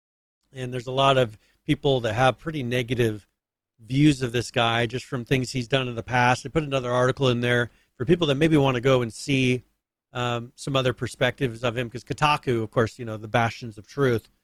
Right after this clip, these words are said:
uh, also have <laughs> some information about him. But, you know, this is something that I, I think that it, this helps to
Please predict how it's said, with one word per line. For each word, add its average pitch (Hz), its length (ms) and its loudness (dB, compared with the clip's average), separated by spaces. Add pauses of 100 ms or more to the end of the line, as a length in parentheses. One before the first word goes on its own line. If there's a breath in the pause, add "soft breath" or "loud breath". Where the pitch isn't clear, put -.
(380)
uh, 120 360 -2
also 127 420 -2
have 110 560 -2
<laughs> 135 260 -14
some 131 220 -10
information 120 540 -6
about 110 340 -4
him. 117 280 -6 (540)
But, 123 320 2 (340)
you 131 80 -16
know, 135 60 -2
this 151 220 -4
is 143 80 -14
something 135 540 -2
that 117 320 2 (1800)
I, 131 300 -16
I 139 60 -4
think 139 260 -4
that 131 280 2 (100)
it, 143 240 -12 (800)
this 151 320 -2
helps 147 380 2
to 139 480 4